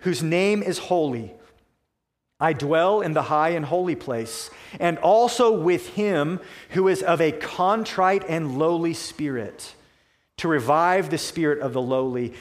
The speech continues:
and to revive the heart of the contrite." Are you lowly?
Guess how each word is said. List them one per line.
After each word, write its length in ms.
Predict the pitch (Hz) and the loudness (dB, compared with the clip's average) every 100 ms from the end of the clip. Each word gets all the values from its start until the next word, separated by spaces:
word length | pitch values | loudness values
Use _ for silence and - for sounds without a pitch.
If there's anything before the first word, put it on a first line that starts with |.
| - | -12
and 120 | 147 143 | -8 -6
to 120 | 165 | -2
revive 640 | 156 123 151 175 196 165 | -2 0 0 2 0 -2
the 80 | 123 | -4
heart 460 | 120 - 123 110 - 131 | -6 -4 -4 -4 -10 -14
of 100 | 117 | -12
the 60 | |
contrite." 720 | - 110 98 - 107 104 - _ _ _ _ _ _ _ _ _ _ - _ _ _ _ _ _ _ _ _ _ _ _ - | -12 -14 -14 -16 -18 -18 -20 _ _ _ _ _ _ _ _ _ _ -20 _ _ _ _ _ _ _ _ _ _ _ _ -8
Are 100 | 139 | -4
you 200 | 160 151 | -2 -2
lowly? 560 | 151 180 170 117 - | 0 -2 -4 -6 -12